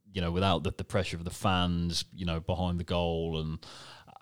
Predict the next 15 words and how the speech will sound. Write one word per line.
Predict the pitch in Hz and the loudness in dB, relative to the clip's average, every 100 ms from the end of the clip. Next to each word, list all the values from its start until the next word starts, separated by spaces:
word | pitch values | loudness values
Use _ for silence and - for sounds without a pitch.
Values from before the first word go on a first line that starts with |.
| - - _ _ _ | -20 -20 _ _ _
they've, | - 92 87 90 | -14 -12 -10 -10
again, | 110 117 113 107 | -4 0 2 0
they've, | - 107 107 - | -2 -6 -6 -4
they've | 117 | -2
had | 110 | 6
so | - 143 147 | 8 8 6
many | 120 98 | 6 4
good | - 123 | 0 2
results | 107 95 104 98 | 4 6 4 4
away | 92 104 107 | 2 2 2
from | 107 | 0
home, | 98 95 | 0 2
it | 69 | 2
seems | - 87 87 - | 0 0 -4 -6
like, | 85 | -8